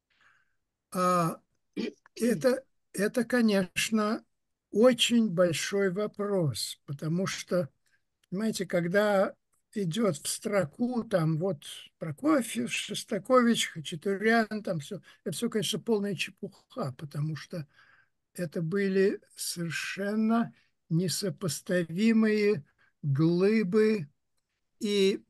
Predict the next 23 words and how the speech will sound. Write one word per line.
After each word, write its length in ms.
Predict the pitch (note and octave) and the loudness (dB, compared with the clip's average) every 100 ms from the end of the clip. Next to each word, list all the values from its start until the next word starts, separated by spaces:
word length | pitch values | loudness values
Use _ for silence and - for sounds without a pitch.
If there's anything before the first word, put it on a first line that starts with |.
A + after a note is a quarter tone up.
| _ _ - | _ _ -4
я 260 | F3+ A3 | 0 0
как 220 | A3 A3 | 0 -2
раз 260 | G#3+ G3+ - | 0 -2 -2
вот 120 | G3 | -4
сейчас, 880 | - - D#3 - B3+ B3+ A#3 - - - | -4 -6 -4 0 0 0 -2 -4 -8 -8
э, 280 | G3 F#3+ F#3 | -6 -6 -4
занимаюсь 540 | D3 G3+ A3+ A#3+ D#3+ | -4 -2 0 2 0
разными 480 | G#3 G#3 D#3+ F3+ E3+ | 0 0 0 0 0
вещами 640 | E3 E3+ - A#3+ B3 A3+ F#3+ | 0 0 0 2 4 4 2
сложными, 760 | - G3 F#3 E3 D#3+ D#3+ D#3+ | -2 0 2 2 2 2 2
я 240 | D#3+ F3 G3+ | 2 2 0
пытаюсь 760 | A#3 A3+ G#3+ G#3 F#3+ - - _ _ _ E3+ | -6 -4 -2 -2 -2 -6 -8 _ _ _ -6
найти 420 | F#3 E3 - A3+ | -4 -4 -4 -4
возможность 960 | G#3+ F3+ F3+ F3+ F#3 F#3 F3+ F3 - | -2 -2 -2 -2 -2 -4 -4 -6 -6
говорить 580 | E3 E3+ F3 F3+ F3 - - - _ | -4 -2 0 0 -2 -6 -14 -20 _
о 120 | D#3+ | -6
сложных 680 | D3+ - F#3+ G#3+ G#3 E3 - | -4 -2 0 0 -2 -6 -4
вещах 520 | F3+ B2+ G#3+ G3 - - | -2 -2 -2 -4 -6 -6
просто. 760 | F#3 F3 C3+ - - - G#2+ _ _ _ _ _ _ _ _ _ - | -2 -2 -2 -4 -12 -14 -20 _ _ _ _ _ _ _ _ _ -4
Поэтому 560 | F3+ G#3 A3 A3+ A3+ | 0 0 2 2 4
на 220 | A3 G#3+ A3+ | 4 4 2
этот 260 | B3 B3+ | 0 0
вопрос 500 | B3 A#3+ A3+ A3+ - | 0 0 0 0 -2